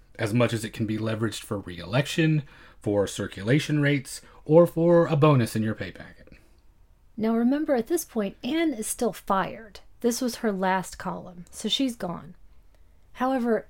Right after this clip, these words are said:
Speaker 2: such an uproar has been created that the paper starts looking for her because they can smell a good story when they see one, and someone, at some point, we don't know who yet,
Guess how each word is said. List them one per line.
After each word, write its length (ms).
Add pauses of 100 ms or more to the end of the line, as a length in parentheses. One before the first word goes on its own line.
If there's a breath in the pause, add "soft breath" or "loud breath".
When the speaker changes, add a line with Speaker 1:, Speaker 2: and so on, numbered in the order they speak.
Speaker 2:
such 340
an 160
uproar 420
has 200
been 200
created 520
that 180
the 60
paper 400
starts 420
looking 560
for 200
her 440 (180)
because 600 (800 soft breath)
they 140
can 200
smell 540
a 60
good 240
story 520
when 200
they 120
see 280
one, 400 (360 soft breath)
and 560 (100)
someone, 640
at 220
some 260
point, 280
we 120
don't 220
know 160
who 200
yet, 420